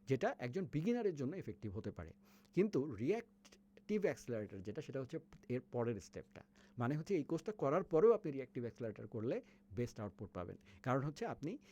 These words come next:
যদিও এই কোর্সে আপনাকে React জানা লাগবে না, রিঅ্যাক্টিভ অ্যাক্সিলারেটর absolutely জিরো React নলেজ থেকে শুরু করতে পারবেন আপনি। তো এই কোর্সটা আপনাকে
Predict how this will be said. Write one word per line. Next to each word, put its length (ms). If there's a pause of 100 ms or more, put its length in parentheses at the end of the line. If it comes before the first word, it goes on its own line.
(180)
যদিও 240
এই 100
কোর্সে 300
আপনাকে 300
React 220
জানা 220
লাগবে 240
না, 80
রিঅ্যাক্টিভ 340
অ্যাক্সিলারেটর 520
absolutely 560 (120)
জিরো 200
React 260
নলেজ 260
থেকে 140
শুরু 200
করতে 220
পারবেন 280
আপনি। 220 (960)
তো 160 (380)
এই 160
কোর্সটা 340
আপনাকে 420